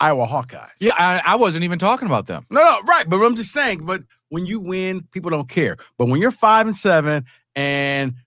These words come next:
Speaker 1: the last thing people remember about your football program is the tunnel fight against Michigan
Speaker 2: Yep.
Speaker 1: and getting suspended and all of that stuff, and Mel Tucker coming out saying he's a horseshit coach, all of that stuff just adds up, and it adds up,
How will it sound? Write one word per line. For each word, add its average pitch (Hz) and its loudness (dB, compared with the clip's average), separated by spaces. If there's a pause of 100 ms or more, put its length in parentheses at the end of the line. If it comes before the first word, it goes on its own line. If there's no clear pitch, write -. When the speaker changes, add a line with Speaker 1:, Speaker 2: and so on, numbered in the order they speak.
Speaker 1:
the 123 -4
last 185 2
thing 202 -2
people 190 -2
remember 175 -2
about 160 0
your 156 -6
football 147 -4
program 131 -2
is 107 -6
the 104 -10
tunnel 196 -2
fight 139 -2
against 127 -6
Michigan 131 -4
Speaker 2:
Yep. 127 -6 (100)
Speaker 1:
and 107 -12
getting 170 -2
suspended 156 0 (220)
and 98 -8
all 165 4
of 160 0
that 160 2
stuff, 151 2 (240)
and 90 -12
Mel 156 0
Tucker 156 -2
coming 160 -2
out 156 0
saying 156 -4
he's 151 -4
a 120 -4
horseshit 156 -4
coach, 151 -2 (540)
all 175 2
of 175 -2
that 170 -4
stuff 170 -6
just 147 -12
adds 139 -4
up, 113 -6
and 135 -2
it 135 -4
adds 139 0
up, 107 -6